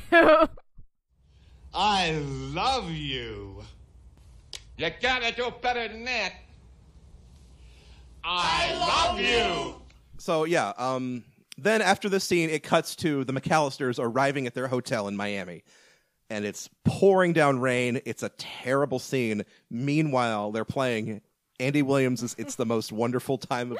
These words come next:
Speaker 3: the Year.
Speaker 1: I'm a sucker for a music cue that just dials up the dramatic irony.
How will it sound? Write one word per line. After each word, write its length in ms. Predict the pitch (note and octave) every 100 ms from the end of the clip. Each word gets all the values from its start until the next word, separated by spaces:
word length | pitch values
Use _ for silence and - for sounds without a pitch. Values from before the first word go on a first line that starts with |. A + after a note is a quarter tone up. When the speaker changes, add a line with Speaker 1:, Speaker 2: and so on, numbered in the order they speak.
| A2
Speaker 3:
the 60 | A#2+
Year. 440 | G#2 G2 F2+ F#2
Speaker 1:
I'm 180 | D#4+ A#4+
a 60 | F#4
sucker 600 | - C4 B3+ D4 C#4 D4 -
for 200 | - B3
a 60 | A3+
music 400 | G#3 A3 B3+ B3+
cue 420 | - D4+ D4 D4+ -
that 180 | A3 -
just 360 | A3+ F#3 G#3
dials 340 | A#3 A3 A3 G#3+
up 140 | A3
the 80 | G#3+
dramatic 460 | G#3 G3 F#3 F#3 -
irony. 540 | E3+ E3 E3 E3